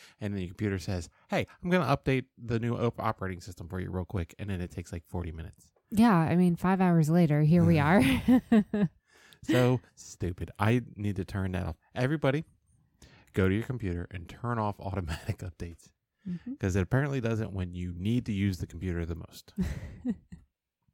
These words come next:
Speaker 1: What's going on with you?
Speaker 2: Well, I've got some I, nervous energy that I have to expend. I don't know how to do it, though.
Speaker 1: Nervous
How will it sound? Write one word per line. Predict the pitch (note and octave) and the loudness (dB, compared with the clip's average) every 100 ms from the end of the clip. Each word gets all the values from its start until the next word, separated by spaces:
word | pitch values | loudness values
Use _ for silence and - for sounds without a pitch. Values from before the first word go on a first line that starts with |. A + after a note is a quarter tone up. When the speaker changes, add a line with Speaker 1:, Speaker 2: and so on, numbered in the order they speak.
| - - - - | -20 -20 -20 -10
Speaker 1:
What's | - - | -4 2
going | C3 | 2
on | G#2 | 2
with | F2 | 0
you? | - _ _ _ _ | -6 _ _ _ _
Speaker 2:
Well, | - G#3 A#3 | 2 4 4
I've | F#3+ F#3+ | 0 -2
got | G3+ G3 - | 0 -2 -4
some | - F#3+ F3 F3 E3 D#3+ - _ _ _ - | -4 -2 0 -2 -4 -6 -12 _ _ _ -10
I, | G3 G#3 - - | -6 -6 -6 -4
nervous | G#3+ G#3 G3+ - | 2 2 2 0
energy | F#3 F#3+ G3 A3+ | 2 2 2 0
that | A3 F#3 | 0 0
I | F3+ | 0
have | F3+ | 0
to | F#3+ | 0
expend. | F3+ - - E3 F#3 | -2 -2 -4 -2 0
I | E3+ | 0
don't | E3 F3 | 0 2
know | |
how | E3+ E3+ | 2 2
to | F3 | 2
do | E3 G#3+ | 6 6
it, | C4 | 6
though. | D4 A3+ B3+ B3 B3 | 2 2 0 0 -4
Speaker 1:
Nervous | G#2+ F#2 G2+ G#2 C3 - - | -4 0 2 2 0 -4 -12